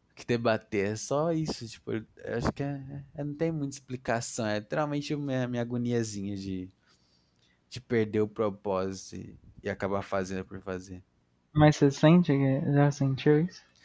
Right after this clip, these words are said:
Speaker 1: Não, velho, é que tá, não. Eu me divirto pra caceta fazendo. É, é da hora você, é, nossa,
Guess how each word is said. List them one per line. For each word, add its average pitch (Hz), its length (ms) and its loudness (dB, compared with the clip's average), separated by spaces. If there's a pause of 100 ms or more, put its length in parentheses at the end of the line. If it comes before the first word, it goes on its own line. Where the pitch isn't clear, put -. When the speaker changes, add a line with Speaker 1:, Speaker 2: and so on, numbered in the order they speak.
(280)
Speaker 1:
Não, 254 360 -2
velho, 120 300 2 (100)
é 165 160 -2
que - 100 -18
tá, 165 180 0
não. 175 300 -6 (1300)
Eu 143 260 2
me 147 120 -2
divirto 143 300 -8
pra 160 100 -6
caceta 160 460 -6
fazendo. 104 420 -6 (1120)
É, 135 260 4
é 143 40 4
da 156 260 4
hora 143 220 4
você, 107 720 -2
é, 104 160 -10
nossa, 104 260 -6